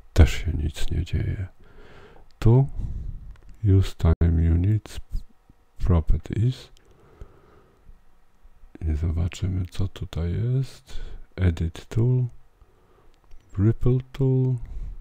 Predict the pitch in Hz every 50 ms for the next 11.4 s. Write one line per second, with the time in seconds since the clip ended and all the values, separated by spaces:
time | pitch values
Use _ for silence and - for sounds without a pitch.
0 | - - - - - - _ - 87 85 82 85 92 104 117 117 117 117 117 113
1 | - _ - 107 110 117 117 113 113 110 - - - - _ _ _ _ _ _
2 | _ _ _ _ _ _ _ _ _ - - _ - 82 82 87 87 82 87 92
3 | 95 95 92 92 95 95 - - - 85 82 80 80 78 82 82 82 82 80 78
4 | 85 85 92 87 95 98 107 - - - - 104 104 98 - - - 82 78 78
5 | 82 82 87 92 - _ - - - 101 95 92 98 - _ _ _ _ _ _
6 | _ _ _ _ _ _ - - - - - 117 113 110 - - - - - -
7 | - - - - - - - - _ - - - - - 82 85 85 85 85 85
8 | 85 87 - - - - - - - - - - _ _ _ _ _ _ _ _
9 | _ _ - - - 87 80 78 80 80 80 82 82 - - - - - - -
10 | - _ _ _ _ _ _ _ _ _ _ _ _ - - - 80 71 71 78
11 | 80 76 73 73 78 73 67